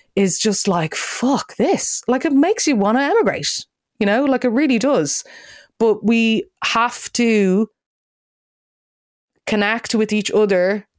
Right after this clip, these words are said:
talk to each other, start our own shit, and start building this from the grassroots. And there are loads of groups and people doing stuff like this already. Like I mentioned Catu already. Anytime there's, like, a protest against a shitty development, join it,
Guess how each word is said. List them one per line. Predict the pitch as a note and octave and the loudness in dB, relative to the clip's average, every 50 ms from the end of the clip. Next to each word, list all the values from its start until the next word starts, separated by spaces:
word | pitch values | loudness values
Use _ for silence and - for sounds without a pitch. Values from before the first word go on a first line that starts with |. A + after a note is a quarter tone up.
| _ - | _ -4
talk | - A#3 A3 A#3 A#3 - | -2 0 0 0 0 0
to | A#3+ G#3+ | 0 0
each | G3+ - - | 0 0 0
other, | - G3+ F3+ F3+ F3 F3+ F#3 | 0 2 2 2 0 0 0
start | F3+ - - - G#3+ G3 G#3+ A3+ A3 | -2 -2 -2 -2 0 0 0 0 0
our | A3 - | 0 0
own | - G3 G3 G3 F#3+ | 0 0 0 0 0
shit, | - - - F#3+ F#3 F3 E3 E3+ - - - - - _ - _ - | 0 0 2 2 2 2 0 -2 -2 -4 -6 -6 -10 _ -14 _ -4
and | F#3 F3+ | -2 -2
start | - - G3+ F#3+ G3 - - | 0 0 0 -2 -2 0 0
building | G3+ G3+ G3+ G3 G#3 G3 F#3 | 2 2 2 2 2 2 2
this | F#3 F3 - | 0 0 0
from | - F#3 | 0 0
the | F3 E3 | 0 0
grassroots. | - E3+ D#3 D#3 D#3 - - G#3 A3+ F#3 C#3 - - - - - - - - _ _ _ _ _ _ _ _ _ _ _ _ _ _ _ _ _ - | 0 0 0 0 -2 -2 -2 -2 0 0 -2 -4 -6 -8 -6 -4 -6 -6 -8 _ _ _ _ _ _ _ _ _ _ _ _ _ _ _ _ _ -2
And | A3 A#3 A#3+ | 0 2 2
there | C#4 D4+ D#4 | 2 2 2
are | D#4+ | 2
loads | D#4 F4 G#4 A#4 A#4 A#4 G#4+ G#4+ | 2 2 2 2 2 2 2 0
of | G4+ F#4 | -2 -2
groups | - F#4 G4+ G#4 F4 - - - - | 0 0 2 2 2 0 -2 -2 -2
and | D#4 D4+ C#4 | -2 0 2
people | F4 F4 F4 - D#4 D4 | 0 0 0 0 0 0
doing | A#3 D4 D#4 E4 D#4+ D4+ C#4+ B3 | 0 0 0 2 2 2 2 0
stuff | - - C#4+ C4+ - | 0 -2 -2 0 0
like | C#4 C4 C4+ | -2 0 0
this | C#4 C4+ - C4+ | -2 0 0 0
already. | B3 B3+ B3 C4 C#4 B3+ A#3+ G#3+ F#3+ | 0 2 2 2 0 2 0 0 0
Like | F3 E3+ F3+ - | 0 0 0 0
I | G3 | 0
mentioned | G3+ G#3+ G#3+ G3 - G#3+ G3 | 0 0 0 -2 -2 -4 -4
Catu | - F#3+ G3 G3 - A3 G3+ F#3 | -4 -4 -4 -2 -2 -2 0 2
already. | F3 E3+ E3+ F3+ F3+ F#3+ F#3 F3+ C#3+ C3+ - - - - - - - - - | 2 2 2 2 0 0 0 0 -2 -2 -4 -8 -18 -20 -20 -20 -16 -8 -4
Anytime | C#4 D4+ D#4 E4 E4 - C#4 C4+ C4 C4+ C#4+ C#4+ B3+ G#3 | -2 0 0 0 0 0 0 0 2 2 2 0 0 0
there's, | G3 F#3+ F#3 - | 0 0 0 0
like, | F#3+ F3 - | -2 -2 -4
a | E3+ | -6
protest | - - F3+ F3+ F#3 F#3 - F3+ D#3 D#3 - F3+ | -6 -2 -2 -2 0 0 -2 -2 -2 -2 -4 -4
against | E3+ D#3+ D#3+ - - | -4 -4 -4 -4 -6
a | - | -4
shitty | - F3+ D#3+ D#3 D#3 | -2 0 0 0 0
development, | D#3+ D#3 E3 E3+ E3 D3 D3+ D3 C#3 - - | 0 0 0 -2 -2 -2 -2 -4 -4 -4 -4
join | - C4 D#4 F4 F4 | -2 0 0 0 0
it, | B3+ C#3 C#3+ | -2 -4 -4